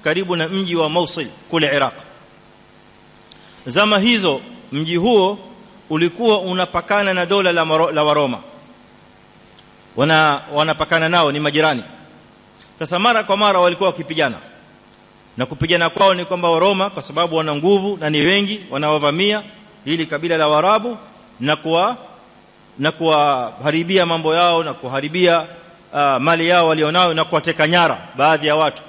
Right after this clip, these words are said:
wanawake, watoto wanaoteka nyara. Mmoja katika vita ambavyo Ar-Rum walivipigana na hawa Waarabu, kabila la kina Suhaib, ni vita ambavyo vi-,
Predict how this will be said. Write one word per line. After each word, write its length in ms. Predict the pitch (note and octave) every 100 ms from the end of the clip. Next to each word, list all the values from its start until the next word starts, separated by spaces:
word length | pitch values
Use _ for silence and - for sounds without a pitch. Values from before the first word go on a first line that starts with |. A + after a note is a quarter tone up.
| -
wanawake, 500 | C3+ C#3+ D#3+ D#3 D#3
watoto 420 | C#3+ - E3 E3+
wanaoteka 420 | D#3+ D#3 D3+ C#3+ C3+
nyara. 180 | B2+ - - - - - - - - -
Mmoja 400 | C#3+ A#3 C4+ A#3
katika 300 | A3 - G3+
vita 320 | F#3+ A#3 G3+ F#3+
ambavyo 460 | F#3 F#3+ F#3 F3+ - - E3
Ar-Rum 420 | D#3+ G#3 A#3 B2 - - - - - -
walivipigana 760 | A#2+ C#3 E3+ E3 D#3+ F3+ A#3+ A3
na 120 | G3+
hawa 200 | G#3 G#3+
Waarabu, 460 | G3 F#3 F#3 E3 E3+
kabila 380 | D#3+ D#3+ F#3 E3+
la 260 | D#3 D3
kina 460 | C#3 E3+ D#3 C#3 A2+ - - -
Suhaib, 400 | - D#3 A#3+ F#3+ - - - - _ _ _ _ _ -
ni 100 | C#3
vita 320 | D#3 B3+ A3
ambavyo 480 | G3 F#3+ G#3+ G3 G3+
vi-, 200 | E3+ F#3